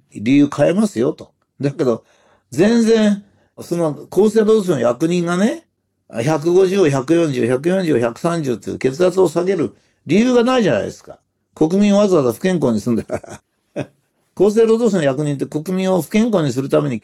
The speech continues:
国民から給料をもらってるんですかね。税金ですからね。ということで、まあ、もう二十分も過ぎましたので、もうお分かりになったと思うんですよ。これほどはっきりした嘘を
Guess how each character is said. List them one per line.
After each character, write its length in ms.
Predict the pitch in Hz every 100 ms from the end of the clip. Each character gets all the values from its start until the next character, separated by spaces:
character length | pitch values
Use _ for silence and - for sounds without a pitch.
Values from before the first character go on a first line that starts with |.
| _
国 220 | - 139
民 140 | 151 143
か 100 | 147
ら 80 |
給 180 | 135 165
料 120 | 123
を 20 | 104
も 80 |
ら 100 | 120
っ 60 | 127
て 80 | 120
る 40 |
ん 20 |
で 60 | 92
す 60 | -
か 120 | 78
ね。 240 | 92 80 _ _ _ _ -
税 220 | 104 170
金 160 | 190 185
で 120 | 190
す 60 |
か 100 | -
ら 100 | 107
ね。 240 | 110 196 190 _ _ _ _ _
と 120 | -
い 80 | 208
う 40 | 208
こ 100 | 202
と 160 | 180
で、 220 | 151 175 147
ま 220 | 151 127
あ、 40 |
も 120 | 123
う 20 | 123
二 120 | 127
十 120 | 139
分 140 | 123 107
も 80 |
過 100 | 92
ぎ 100 | -
ま 120 | 143 160
し 100 | -
た 100 | 95
の 140 | 85
で、 360 | 127 123 90 _ _ _ _ _
も 160 | 156 131
う 20 |
お 40 | 139
分 120 | 196
か 80 | 240
り 60 |
に 60 | 233
な 80 | 240
っ 20 |
た 100 | -
と 160 | 170
思 80 | 170
う 20 |
ん 40 | 151
で 80 | 110
す 120 | 92
よ。 140 | - _ _ _ _ _ _
こ 180 | -
れ 160 | 208 269
ほ 240 | 240 240
ど 140 | 240 233
は 140 | 196
っ 100 | 202 -
き 140 | - 220
り 100 | 190
し 60 |
た 180 | - 123
嘘 340 | 120 143 -
を 320 | 117 151 95